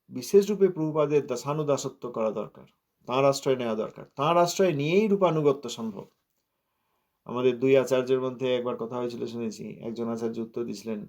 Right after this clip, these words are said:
"আচার্যের যেই মত সেই মত সার, আর সব মত যাউক ছাড়াখার, ছাড়খার, আর সব মত যাউক ছাড়খার।" আমার হয়তো শ্লোকটা ঠিক মনে নেই, এই ধরনেরই অর্থ,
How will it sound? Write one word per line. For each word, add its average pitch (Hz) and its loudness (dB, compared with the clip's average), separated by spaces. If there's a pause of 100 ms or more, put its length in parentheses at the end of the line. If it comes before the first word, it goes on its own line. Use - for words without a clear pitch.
(200)
"আচার্যের 135 2
যেই 131 2
মত 127 -4
সেই 123 -6
মত 117 -4
সার, - -14 (1120)
আর 123 0
সব 131 4
মত 127 -2
যাউক 117 0
ছাড়াখার, - -10
ছাড়খার, - -4 (400)
আর 127 4
সব 135 2
মত 139 -2
যাউক 131 2
ছাড়খার।" 110 -10 (140)
আমার 151 -8
হয়তো 160 -6
শ্লোকটা 147 -6
ঠিক 135 -8
মনে 117 -4
নেই, 110 -6 (640)
এই 131 0
ধরনেরই 127 0
অর্থ, 117 -8